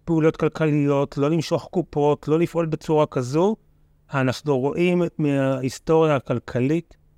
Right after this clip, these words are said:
אנחנו רואים את זה פעם אחר פעם, שמי שנשאר עם הכסף בסופו של דבר,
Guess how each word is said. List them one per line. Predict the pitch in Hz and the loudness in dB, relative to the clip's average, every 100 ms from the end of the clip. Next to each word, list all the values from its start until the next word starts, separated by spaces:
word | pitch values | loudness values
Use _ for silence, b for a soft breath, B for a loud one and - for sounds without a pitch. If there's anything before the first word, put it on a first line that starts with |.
| _ - | _ -12
אנחנו | 120 131 | -6 -2
רואים | 123 151 160 | 0 2 2
את | 143 | 0
זה | 143 | -2
פעם | - 165 156 | -2 0 0
אחר | 147 139 127 - | 0 -4 -6 0
פעם, | 165 180 202 - _ _ _ _ _ | 2 4 0 -4 _ _ _ _ _
שמי | - 131 143 185 | -6 -2 0 0
שנשאר | - 160 135 - 160 156 151 | 0 -2 -2 -6 -2 0 0
עם | 147 135 | -2 -4
הכסף | - 156 - | 0 -2 -2
בסופו | 127 120 131 170 | -6 -8 -4 -6
של | 156 170 | -4 -2
דבר, | 165 175 190 | 2 4 2